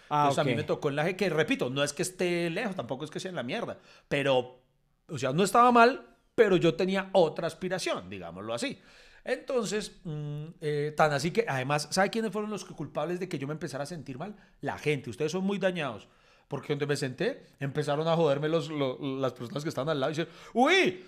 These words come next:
Speaker 2: don Dramas de la clase alta va a estar acá tan lejos." <laughs> Empezaron a joderme así. Y
Speaker 1: Ay,
Speaker 2: yo,
Speaker 1: ¿de
Speaker 2: y yo,
Speaker 1: verdad?
Speaker 2: sí, entonces yo empecé a considerar, "Si estoy lejos." Entonces le digo, "Amor, mira", porque, eh, entonces ella me dijo, "Pero es que estaba todo lleno, ¿ya qué hacemos?" Eso que entonces intenté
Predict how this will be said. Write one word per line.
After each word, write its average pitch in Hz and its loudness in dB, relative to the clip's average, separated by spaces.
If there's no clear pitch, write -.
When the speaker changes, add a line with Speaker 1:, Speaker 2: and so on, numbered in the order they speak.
Speaker 2:
don 190 6
Dramas 202 8
de 185 4
la 175 8
clase 170 6
alta 196 6
va 202 8
a 190 8
estar 190 2
acá 190 2
tan 185 2
lejos." 240 0
<laughs> - -8
Empezaron 240 8
a 254 12
joderme 233 10
así. 233 6
Y - 0
Speaker 1:
Ay, 143 12
Speaker 2:
yo, 165 4
Speaker 1:
¿de 170 10
Speaker 2:
y 135 8
yo, - 4
Speaker 1:
verdad? 147 10
Speaker 2:
sí, 214 8
entonces 180 6
yo 196 6
empecé 185 4
a 180 4
considerar, 143 0
"Si - -10
estoy 95 -4
lejos." 101 -8
Entonces 110 -8
le 107 -4
digo, 107 -4
"Amor, 113 0
mira", 113 -6
porque, 131 -8
eh, 139 -12
entonces 120 -8
ella 123 -6
me 127 -8
dijo, 110 -10
"Pero 107 -12
es 104 -14
que - -14
estaba 123 -10
todo 135 -10
lleno, 180 -6
¿ya 117 -14
qué 120 -12
hacemos?" 165 -8
Eso 120 -10
que 147 -8
entonces 117 -10
intenté 113 -10